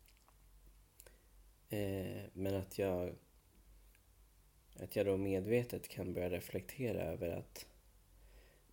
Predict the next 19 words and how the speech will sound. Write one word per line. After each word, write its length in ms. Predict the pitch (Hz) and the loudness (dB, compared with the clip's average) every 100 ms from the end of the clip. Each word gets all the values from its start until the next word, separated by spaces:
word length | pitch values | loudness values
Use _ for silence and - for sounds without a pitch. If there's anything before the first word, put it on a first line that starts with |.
| - | -6
nu 160 | 101 95 | 0 2
har 100 | 92 | 4
jag 100 | 90 | 4
gjort 260 | 95 95 | 2 0
alla 260 | - 87 85 | -2 0 0
de 120 | 85 | 0
här 140 | 92 90 | -2 -2
sakerna, 560 | - 95 92 - 80 | 0 0 -2 -4 -2
nu 140 | 82 85 | -2 -2
kanske 320 | 95 87 92 | -4 -4 -2
jag 100 | 87 | -2
behöver 600 | 92 92 82 85 80 - - - | -2 -2 -2 -2 -2 -4 -14 -8
lite 240 | 90 82 | -6 -2
återhämtning 760 | 78 85 - 98 120 123 - - | -2 -2 -2 -2 -2 -4 -10 -6
eller 180 | 82 85 | -6 -6
lite 220 | 90 85 | -6 -6
vila 360 | 90 90 107 120 - - | -4 -2 -4 -6 -12 -12
ett 140 | 85 | -10
tag 320 | - - - | -8 -8 -10